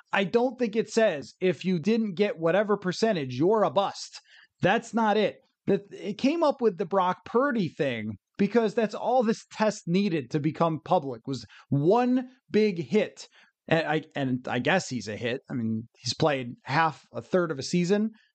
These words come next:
but I guess he's a hit. You know, seventh round draft pick, you get something out of. Okay, sure. Uh,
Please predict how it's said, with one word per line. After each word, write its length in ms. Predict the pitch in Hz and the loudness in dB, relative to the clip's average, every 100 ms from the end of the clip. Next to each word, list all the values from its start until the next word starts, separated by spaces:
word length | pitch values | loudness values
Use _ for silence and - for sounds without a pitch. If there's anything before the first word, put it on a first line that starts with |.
| _ | _
but 240 | - 139 - 151 | -2 0 -2 -2
I 60 | |
guess 200 | 185 220 | 0 0
he's 160 | 180 139 | -2 -6
a 80 | 127 | -2
hit. 240 | 143 247 _ | 0 -2 _
You 100 | 185 | -2
know, 120 | 165 | 0
seventh 320 | 175 196 190 | 2 0 0
round 260 | 175 180 180 | 0 0 2
draft 280 | 175 190 - | 2 2 0
pick, 160 | 196 | -2
you 100 | 170 | -2
get 180 | 175 185 | -2 0
something 300 | 196 160 151 | 0 -2 -2
out 200 | 143 190 | 0 2
of. 180 | 262 262 | 2 0
Okay, 460 | 202 175 151 208 220 | -2 0 0 -2 -4
sure. 340 | - 208 262 - _ _ - | 0 0 0 -8 _ _ -2
Uh, 520 | 185 156 151 151 147 | 2 4 2 2 -2